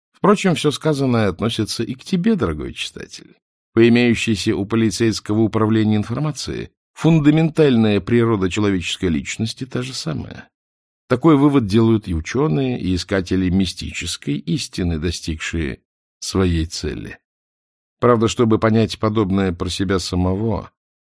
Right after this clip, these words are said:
человеку надо полжизни просидеть в позе лотоса, распутывая клубки животно-лингвистических программ, которые он поначалу называет собой.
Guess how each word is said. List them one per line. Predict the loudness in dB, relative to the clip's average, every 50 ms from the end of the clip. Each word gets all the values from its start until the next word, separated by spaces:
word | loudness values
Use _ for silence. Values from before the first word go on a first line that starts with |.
| _ _ _ _
человеку | -2 2 4 4 4 4 2 2 2 0
надо | 0 2 0 0 -4
полжизни | -2 0 2 2 2 2 2 2 2 2 2 2 2 0
просидеть | 0 0 -2 -2 -2 -2 -4 -2 0 0 0 -2 -4
в | -10 -6
позе | -2 0 0 0 0 0
лотоса, | 0 2 0 0 -2 -4 -10 -12 -10 -10 -10 -10 -10 -10 -14 -18 _ _ _ _ _ _ 0
распутывая | 0 0 0 0 0 -2 0 2 2 2 4 2
клубки | 2 -2 -4 -4 -4 -4 -4 -2 0 0
животно-лингвистических | 2 2 2 2 2 2 0 0 0 0 0 2 2 2 2 0 0 -2 -4 -4 -6 -8 -8 -6 -6 -6 -6 -2 -2 -2 -2 -2 -2
программ, | -2 -2 -2 0 -2 -2 -2 0 0 0 -2 -2 -6 -10 -12 -12
которые | -8 -8 -8 -4 -2 -2 -2 0 -2 -2 -4 -4
он | -4 -2 0 0 0
поначалу | 0 0 0 2 0 0 0 -2 0 0 0 -2 -4 -2
называет | -2 -2 -2 0 -2 -2 -2 -4 -4 -6 -8 -12 -18 _
собой. | -14 -10 -8 -8 -8 -8 -8 -12 -16 -18 -20 _